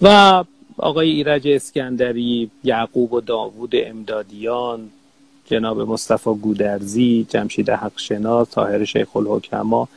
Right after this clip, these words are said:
خیلی، خیلی، علی اصغر تجویدی، دکتر محمد حسین حلیمی، آقای گلناری در مجسمه. تقریباً می‌شه گفت امروز، اه، همه،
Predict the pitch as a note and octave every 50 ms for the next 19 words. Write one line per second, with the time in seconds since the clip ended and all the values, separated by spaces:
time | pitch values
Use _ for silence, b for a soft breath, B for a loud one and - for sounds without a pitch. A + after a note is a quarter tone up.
0 | b b b b b - - A3 A#3 B3 A3 F#3+ D#3+ - D#3+ C3 A#2+ G#2+ - B2
1 | C3 C#3 C#3 C#3 C#3 B2+ - - - C#3 C#3 C#3+ C3+ - - C3 A#2+ A#2 A2+ A2+
2 | A2+ A#2 A2 G#2 A2 B2+ C3+ C3+ C3+ B2+ A#2+ - _ _ _ - A2+ - - B2+
3 | B2 A#2 A#2+ A#2 A2+ A2+ A2+ - - A2+ - - A#2+ A#2+ A#2+ A#2+ - - A#2 A2
4 | G#2+ G#2+ G#2+ G#2 A2 A#2+ A#2+ A#2+ A#2+ A#2 A2+ G#2+ G#2 G#2 G#2+ A2+ A2 A2+ A#2+ A2+
5 | A2 G#2+ G#2+ G#2+ G#2 G#2 A2 A2+ A#2 G#2+ G#2+ A2 A2+ A2 G#2+ A2+ A2+ A2 - -
6 | A#2+ A#2+ A#2+ B2 C#3 - b b b b b b b b b b - - F#3 F#3
7 | - - F#3+ G3+ G3 F#3 G3+ G#3 G#3+ G#3 G3+ - - G3+ G3 F#3+ G3+ F#3+ - -
8 | - - - - D#3 D3+ D3+ D3 C#3 D#3+ F#3 F#3 E3 D3 C3 - - _ _ _
9 | _ _ - _ _ _ - - - - - D3 D3 C#3+ C3 C3 C3 B2+ B2 B2
10 | B2 B2 B2 B2+ - - - - - - - - - - - - E3+ E3 E3 F3
11 | F3+ F3 F#3 F#3 F3+ F3 F3 F3